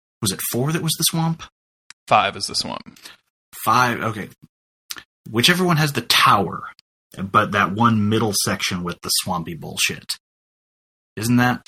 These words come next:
Speaker 1: four?
Speaker 2: Oh, that's, uh, World Three. You're talking about, like, when you go to the bottom of, like, the beat, with the beating heart and everything, and go all the way to the bottom, and, like, there's all the swamp monsters and everything.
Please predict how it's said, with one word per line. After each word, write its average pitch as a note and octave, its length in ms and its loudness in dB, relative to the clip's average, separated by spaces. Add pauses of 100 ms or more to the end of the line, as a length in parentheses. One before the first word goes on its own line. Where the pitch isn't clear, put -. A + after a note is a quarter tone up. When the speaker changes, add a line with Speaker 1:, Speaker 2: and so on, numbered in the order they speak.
(120)
Speaker 1:
four? C#3+ 120 2
Speaker 2:
Oh, C3+ 140 4 (140)
that's, A#2+ 320 0
uh, G#2+ 320 -2
World G#2 260 -2
Three. G#2 260 -4
You're G#2+ 80 -4
talking A#2 200 4
about, A2+ 140 2
like, A2 140 2
when A2+ 100 -2
you G#2+ 60 -2
go G#2+ 100 0
to G#2 120 -4
the G#2+ 60 -6
bottom G#2 440 2
of, G2+ 560 -6
like, A2 140 -12
the G#2+ 60 -8
beat, G#2+ 220 0
with A2 120 -4
the A#2 60 -2
beating A2 300 4
heart A2 300 6
and A2+ 80 0
everything, A2 300 0
and G#2 80 -4
go G2+ 120 0
all G2 80 2
the G2+ 60 -2
way G2+ 80 -4
to G#2 80 -8
the G#2 40 -8
bottom, G2 380 -2
and, F#2+ 80 -16
like, G2 160 -12
there's G2 180 -8
all F#2+ 120 -4
the G2 80 -10
swamp G2 280 0
monsters G2 380 -8
and G#2 80 -12
everything. G#2 400 -10